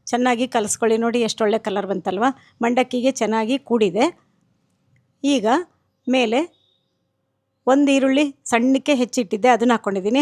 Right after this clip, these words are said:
ಹಾಗೆ ಎರಡು ಟೊಮೊಟೊ ಹಾಕ್ಕೋತಾ ಇದ್ದೀನಿ. ಒಂದು ಎರಡು ಸ್ಪೂನಷ್ಟು ಹಸಿ ತೆಂಗಿನಕಾಯಿ ತುರಿ ಹಾಗೂ ಕೊತ್ತಂಬರಿ ಸೊಪ್ಪು, ಒಂದು ಅರ್ಧ ನಿಂಬೆಹಣ್ಣು, ಇಷ್ಟು ಹಾಕ್ಕೊಂಡು ಮತ್ತೊಂದು ಸಲ ಚೆನ್ನಾಗಿ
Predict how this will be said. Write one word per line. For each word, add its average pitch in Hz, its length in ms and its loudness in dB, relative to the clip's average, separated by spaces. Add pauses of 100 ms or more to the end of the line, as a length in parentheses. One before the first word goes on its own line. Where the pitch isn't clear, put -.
ಹಾಗೆ 262 240 0 (100)
ಎರಡು 220 200 -2
ಟೊಮೊಟೊ 202 300 -2
ಹಾಕ್ಕೋತಾ 196 360 -4
ಇದ್ದೀನಿ. 208 240 2 (2000)
ಒಂದು 269 340 2
ಎರಡು 247 180 2
ಸ್ಪೂನಷ್ಟು 277 540 2
ಹಸಿ 226 260 2
ತೆಂಗಿನಕಾಯಿ 240 500 0
ತುರಿ 202 200 -2 (240)
ಹಾಗೂ 233 200 2 (100)
ಕೊತ್ತಂಬರಿ 226 420 0
ಸೊಪ್ಪು, 208 240 -2 (600)
ಒಂದು 277 220 6
ಅರ್ಧ 226 140 0 (140)
ನಿಂಬೆಹಣ್ಣು, 208 380 -2 (220)
ಇಷ್ಟು - 180 2 (120)
ಹಾಕ್ಕೊಂಡು 226 460 2 (440)
ಮತ್ತೊಂದು 294 280 2
ಸಲ 269 240 0
ಚೆನ್ನಾಗಿ 233 340 -2